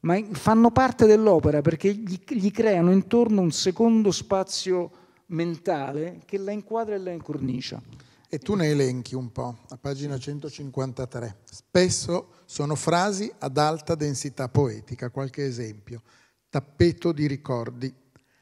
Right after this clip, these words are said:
Speaker 2: "Armonia della flora nordica", "Controcorrente durante la luna piena",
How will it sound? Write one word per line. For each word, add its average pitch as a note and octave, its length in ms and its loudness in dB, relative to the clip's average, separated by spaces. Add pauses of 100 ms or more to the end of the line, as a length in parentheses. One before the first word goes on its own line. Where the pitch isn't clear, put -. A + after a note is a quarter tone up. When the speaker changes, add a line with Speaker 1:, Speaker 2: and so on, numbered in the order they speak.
(140)
Speaker 2:
"Armonia C#3+ 580 0
della C#3+ 340 0
flora D3 380 2
nordica", A#2+ 720 -8 (560)
"Controcorrente F3 1200 2
durante C3+ 440 -2
la C#3+ 100 -2
luna C#3+ 300 0
piena", A#2+ 540 -6